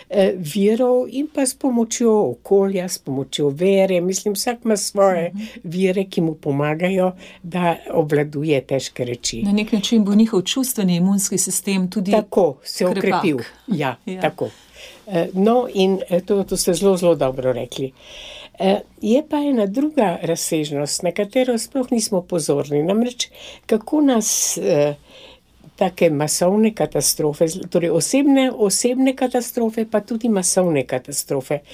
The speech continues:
Speaker 1: na kak način vplivajo na naše videnje sveta in samega sebe. To se mi zdi pa res zelo, zelo važno in ena tema, nekaj, o čemer se lahko starši in učitelji z otroki pogovarjajo.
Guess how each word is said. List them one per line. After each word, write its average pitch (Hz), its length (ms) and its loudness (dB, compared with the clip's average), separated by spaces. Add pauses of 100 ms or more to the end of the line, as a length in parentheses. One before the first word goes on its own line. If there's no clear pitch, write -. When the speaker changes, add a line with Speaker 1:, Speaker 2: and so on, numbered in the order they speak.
(180)
Speaker 1:
na 196 160 0
kak 262 280 -2
način 247 440 0
vplivajo 226 760 0 (480)
na 190 320 2 (120)
naše 202 540 0
videnje 175 560 0
sveta 151 580 -2
in 175 180 -4
samega 135 500 -4
sebe. 120 460 -4 (680)
To 277 160 0
se 262 140 -2
mi 214 100 2
zdi 214 220 -2
pa - 140 2
res 226 360 -2
zelo, 175 400 0
zelo 180 340 0
važno 175 480 -2
in 170 260 -2
ena 160 240 0
tema, 185 640 -2
nekaj, 175 420 0
o 156 60 2
čemer 180 400 -2
se - 180 -2
lahko 139 300 -4
starši 180 500 0
in 180 100 0
učitelji 147 460 -2
z 156 100 -4
otroki 143 420 -4
pogovarjajo. 156 840 -4